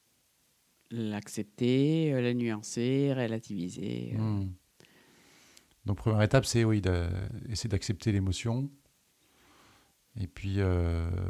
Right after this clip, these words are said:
Speaker 2: et puis, euh, être curieux, ce que tu disais.
Speaker 1: Ouais. Oui, le prendre, c'est comme toute chose, comme on disait, on, on, on est curieux,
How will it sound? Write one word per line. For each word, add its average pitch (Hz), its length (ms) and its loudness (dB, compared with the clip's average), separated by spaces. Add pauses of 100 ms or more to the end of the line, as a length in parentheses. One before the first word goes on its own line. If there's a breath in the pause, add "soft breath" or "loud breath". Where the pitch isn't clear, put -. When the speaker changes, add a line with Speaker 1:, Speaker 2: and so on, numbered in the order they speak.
(1040)
Speaker 2:
et 107 60 -6
puis, 92 300 -2
euh, 90 360 2
être 98 120 -6
curieux, 113 440 6 (420)
ce - 60 -20
que 95 80 -12
tu 90 60 -8
disais. 101 300 0 (560)
Speaker 1:
Ouais. 175 260 -2 (760 loud breath)
Oui, 269 160 8
le 233 80 4
prendre, 277 600 2 (120)
c'est 233 320 2
comme 233 280 -2
toute - 260 -8
chose, 294 300 0
comme 220 200 -2
on 220 40 0
disait, 220 360 2
on, 202 240 2 (320 soft breath)
on, 170 760 0 (580)
on 170 100 -2
est 180 100 0
curieux, 196 760 2